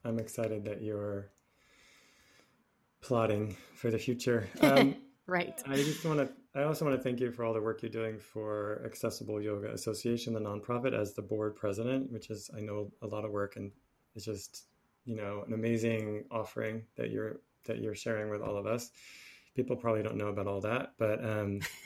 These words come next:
Speaker 2: <laughs>
Speaker 1: I really appreciate it. And, and just, you know, all the ways I get to work with you, I'm very grateful for. So thanks for this today. And people can find you, I know they can find you, like, on Instagram, but also body positive yoga dot com.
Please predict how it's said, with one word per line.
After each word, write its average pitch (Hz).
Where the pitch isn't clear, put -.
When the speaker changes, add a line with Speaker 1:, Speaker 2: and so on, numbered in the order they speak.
Speaker 2:
<laughs> -
Speaker 1:
I 120
really 117
appreciate 110
it. 110
And, 127
and 127
just, 135
you 135
know, 113
all 113
the 113
ways 107
I 104
get -
to 110
work 110
with 110
you, 113
I'm 117
very 113
grateful 117
for. 117
So 117
thanks 156
for 160
this 135
today. 127
And 120
people 147
can 143
find 131
you, 123
I 123
know 135
they 135
can 131
find 123
you, 117
like, 107
on 110
Instagram, 131
but -
also 110
body 123
positive 120
yoga 113
dot 110
com. 123